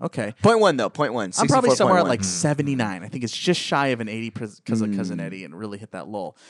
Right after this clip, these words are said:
Speaker 1: Well, Greg, I have a perfect little bit for you here. This is
Speaker 2: <gasps>
Speaker 1: something we didn't used to do, but it's something we do now. <gasps> Here are other sixty-seven percent on Rotten Tomatoes.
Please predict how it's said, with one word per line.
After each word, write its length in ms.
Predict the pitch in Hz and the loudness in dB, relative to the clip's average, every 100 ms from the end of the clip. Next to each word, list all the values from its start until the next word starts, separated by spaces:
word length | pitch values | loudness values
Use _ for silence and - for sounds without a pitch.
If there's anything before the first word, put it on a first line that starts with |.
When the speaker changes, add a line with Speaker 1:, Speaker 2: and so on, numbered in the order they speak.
| - - | -8 0
Speaker 1:
Well, 140 | 196 | 2
Greg, 360 | 185 214 165 - | 4 4 4 2
I 120 | 170 | 4
have 200 | 180 190 | 6 6
a 40 | 180 | 4
perfect 460 | - 196 170 - | 4 4 2 0
little 160 | 156 135 | 0 2
bit 220 | 135 156 | 4 2
for 100 | - | -4
you 160 | 120 127 | -8 -8
here. 460 | - 190 110 104 - - | -2 0 0 -2 -10 -6
This 120 | 156 | -2
is 80 | 196 | 0
Speaker 2:
<gasps> 0 | |
Speaker 1:
something 280 | 160 143 120 | 0 0 0
we 80 | 120 | 0
didn't 160 | 113 | 0
used 220 | 107 160 - | -2 -2 -6
to 40 | |
do, 240 | 113 101 - - | -10 -12 -6 0
but 80 | 151 | 2
it's 80 | |
something 220 | 180 156 151 | 2 2 2
we 100 | 139 | 4
do 140 | 123 | 4
now. 400 | 131 160 101 151 _ _ - | 4 4 2 -6 _ _ -12
<gasps> 480 | - 151 _ _ - | -8 -8 _ _ 0
Here 220 | 226 233 | 4 6
are 160 | 185 185 | 6 6
other 420 | 220 151 113 151 _ | 4 4 0 -4 _
sixty-seven 880 | - - 170 - - 196 - 110 123 | -6 -2 0 0 -2 0 2 2 0
percent 440 | 160 - 104 113 - | -2 -4 -6 -8 -2
on 180 | 156 143 | -2 0
Rotten 340 | 101 80 127 | 0 -2 -6
Tomatoes. 640 | 196 226 330 - - - | -2 -2 -2 -4 -10 -16